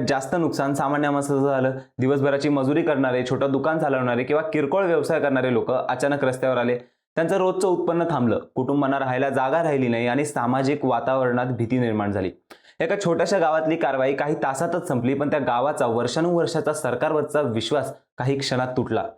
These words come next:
कोणाच्या दृष्टीने हे बुलडोझर कायद्याचं रक्षक आहे, तर कोणाच्या दृष्टीने ते सत्तेचं हत्यार आहे. पण अजूनही प्रश्न तोच आहे की हा कायदा सामान्य माणसासाठी आणि श्रीमंत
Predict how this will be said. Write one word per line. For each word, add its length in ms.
कोणाच्या 280
दृष्टीने 380
हे 80
बुलडोझर 400
कायद्याचं 460
रक्षक 280
आहे, 160
तर 80
कोणाच्या 360
दृष्टीने 400
ते 120
सत्तेचं 540
हत्यार 260
आहे. 80
पण 280
अजूनही 320
प्रश्न 360
तोच 240
आहे 140
की 140
हा 120
कायदा 440
सामान्य 480
माणसासाठी 600
आणि 160
श्रीमंत 400